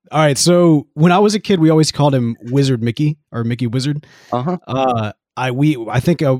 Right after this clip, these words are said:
Speaker 1: I think I had an action figure of him that was, like, uh, over my bed for a long time. And as you point out, you know, uh, Mickey, Mickey, he grabs that hat and, uh, and all of a sudden he's making all this stuff happen. Doctor Strange had to, like, practice for,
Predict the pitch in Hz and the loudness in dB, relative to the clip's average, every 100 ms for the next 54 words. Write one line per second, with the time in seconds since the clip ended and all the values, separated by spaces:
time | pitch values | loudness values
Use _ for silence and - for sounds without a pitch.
0 | 110 120 156 139 127 113 135 139 120 110 | -4 -4 -2 0 -2 -2 0 0 0 -4
1 | 123 - 127 135 131 139 131 123 - 131 | -6 -4 -4 -2 -2 -2 -2 -4 -2 0
2 | 135 139 139 - 117 113 113 107 - 117 | 0 -2 -6 -8 -6 -6 -8 -10 -12 -12
3 | 113 120 120 120 113 98 110 123 131 _ | -12 -10 -6 -4 -4 -4 -6 -6 -8 _
4 | _ _ _ - 120 127 131 131 127 127 | _ _ _ -10 -6 -2 -2 -4 -2 -2
5 | 160 - 208 247 165 151 156 151 185 175 | -2 -2 0 2 2 0 0 2 0 0
6 | 156 139 165 185 123 - - _ _ _ | 0 0 -2 -2 -2 -4 -10 _ _ _
7 | _ _ 156 170 180 175 - 151 208 302 | _ _ 0 2 4 2 0 0 2 2
8 | 233 160 277 302 180 123 170 180 185 233 | 0 0 0 0 -2 -4 -2 2 2 2
9 | 196 233 175 208 269 - _ _ _ _ | 2 0 2 2 0 -2 _ _ _ _
10 | - 170 175 160 180 185 185 - 175 180 | -4 0 2 2 2 4 2 2 0 2
11 | 170 202 214 - 226 196 190 196 190 180 | 2 2 2 0 2 2 2 2 2 2
12 | 180 - 180 220 262 135 180 - 196 226 | 0 0 -2 0 -2 0 0 -2 -2 0
13 | 269 196 156 156 135 - 208 254 143 - | 0 0 0 0 0 -2 -4 -2 -2 -6
14 | - 127 113 | -4 -4 -4